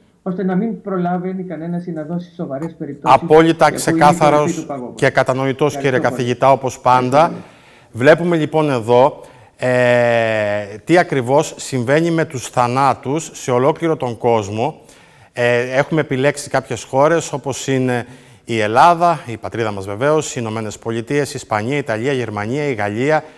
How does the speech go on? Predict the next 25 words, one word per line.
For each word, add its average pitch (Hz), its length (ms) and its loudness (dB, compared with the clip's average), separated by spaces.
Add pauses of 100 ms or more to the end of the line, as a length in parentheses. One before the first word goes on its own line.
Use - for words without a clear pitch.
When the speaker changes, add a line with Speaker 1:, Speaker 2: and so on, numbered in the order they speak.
(200)
Speaker 2:
το 147 100 -2
Ηνωμένο 139 340 0
Βασίλειο, 151 680 -2 (300)
η 151 120 -4
Τουρκία, 151 600 -2 (120)
η 135 120 0
Ολλανδία, 127 520 0
αλλά 151 180 2
και 170 360 -2
η 135 120 -6
Σουηδία. 110 840 -2 (500)
Βλέπουμε 170 340 0
λοιπόν 160 460 2
ότι, 135 440 4 (520)
ε, 123 160 4 (120)
αυτή 120 320 2
τη 196 120 0
στιγμή 127 580 -2 (120)
επί 120 360 0
των 123 360 0
νοσούντων 123 920 -2 (180)
υπάρχει 180 600 0
ένα 175 360 0
συγκεκριμένο 139 1000 -4 (240)
ποσοστό 147 800 0